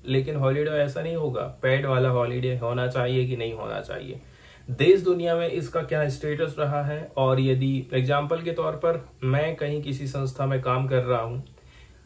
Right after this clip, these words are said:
और example के तौर पर कल मुझे vote दे-, देने के लिए जाना है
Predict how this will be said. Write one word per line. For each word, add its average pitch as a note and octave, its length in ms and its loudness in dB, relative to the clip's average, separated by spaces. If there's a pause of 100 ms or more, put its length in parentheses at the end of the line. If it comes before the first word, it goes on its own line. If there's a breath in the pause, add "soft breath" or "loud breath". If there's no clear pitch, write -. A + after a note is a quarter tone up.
(280 soft breath)
और C3+ 460 4 (1300)
example D3 440 0
के F3 100 -2
तौर D#3 200 0
पर E3 360 0
कल D#3 180 0
मुझे D3+ 260 -2
vote C3+ 320 0
दे-, A#2+ 380 -6
देने A#2 300 0
के A#2+ 100 -8
लिए A#2+ 120 0
जाना G#2 280 -6
है B2 180 -12